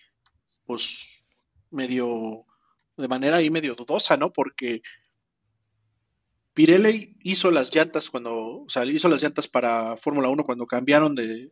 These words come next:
de, de fórmula en el, en el dos mil catorce, y las llantas duraban un chingo. Entonces llegó Fórmula uno y le dijo, "Quiero que hagas llantas que no duren tanto, quiero que, que tengan degradación, quiero que me den variabilidad,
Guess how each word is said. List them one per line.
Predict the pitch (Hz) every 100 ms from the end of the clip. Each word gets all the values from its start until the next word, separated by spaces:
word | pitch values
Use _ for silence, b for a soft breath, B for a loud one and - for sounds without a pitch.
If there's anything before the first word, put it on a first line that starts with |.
| -
de, | 117 113 117 113 110 110 117 _
de | 131
fórmula | 123 143 147 139 120 117
en | 113
el, | 110 113 110 _ _ -
en | 127
el | 120
dos | 117 135
mil | 139
catorce, | 135 - 151 - 262 _ _ _ _ _ _ _
y | 139
las | 135 131
llantas | 165 170 139
duraban | 151 151 151 139
un | 123
chingo. | - 262 240 160 - _ _ _ _ _ _ _ - 139
Entonces | 151 151 170
llegó | 139 135 175
Fórmula | 185 180 180 160
uno | 175
y |
le | 151
dijo, | 143 151
"Quiero | - 180 190
que | 190
hagas | 190 170
llantas | 170 175 185 202
que | - 131
no | 156
duren | 175 170 165 143 - _ _
tanto, | 123 123 110 - _
quiero | 151 165 180
que, | 139 -
que | 120
tengan | 151 160 165 165 165 - b b -
degradación, | 139 131 123 110 - 113 104 _ _ _
quiero | 156 160
que | 175
me | 147 131
den | 139
variabilidad, | 156 151 139 123 110 107